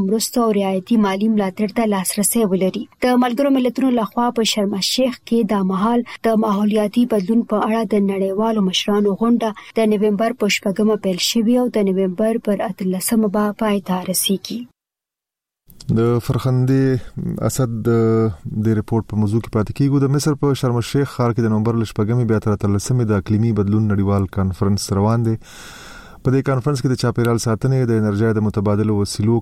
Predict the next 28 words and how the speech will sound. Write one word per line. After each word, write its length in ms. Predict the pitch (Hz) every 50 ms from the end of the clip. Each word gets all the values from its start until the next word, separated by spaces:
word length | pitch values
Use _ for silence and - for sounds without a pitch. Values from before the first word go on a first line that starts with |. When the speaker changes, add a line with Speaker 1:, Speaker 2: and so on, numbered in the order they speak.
| - 120
Speaker 2:
کارولو، 420 | 117 110 113 110 113 113 117 117 113 110 107 101
له 80 | 98 -
قدرتي 340 | 110 101 98 98 - 123 123 113
آفتونو 400 | - 110 - - 110 113 110 110 110 107 107 107 107 107 101 - - 87 90 95 95 -
څخه 140 | - 104 - 104 104
د 80 | 104 -
خوندي 400 | - 110 104 104 101 101 120 123 113 - - - -
پاتې 180 | 104 101 95 95 -
کېدو 180 | 107 98 101 98 - 98
په 100 | 98 98
اړه 460 | 98 104 123 - - - 123 95 95
بحثونه 360 | 101 101 92 - - 107 101 92 - -
کیږي. 180 | 95 90 98 - -
په 40 | 107 - 120
کانفرنس 320 | 117 110 - 139 131 120
کې 80 | - 123
د 40 | 120 117
وزیر 140 | 107 113 110
اعظم 220 | 107 117 117 - -
شهباز 260 | 110 107 104 95 - 110
شریف 180 | 113 110 -
په 140 | 117 110 104
مشرۍ 280 | 101 - 107 107 107 - 98
پاکستاني 500 | 90 92 - - - 104 104 110 113 110 110 104 - 101
پلاوی 280 | 101 98 95 98 92 87 107
هم 80 | 110 107 101 87
ګډون 240 | 98 95 95 95 98 95 90 92 95 92
لري. 180 | 95 98 92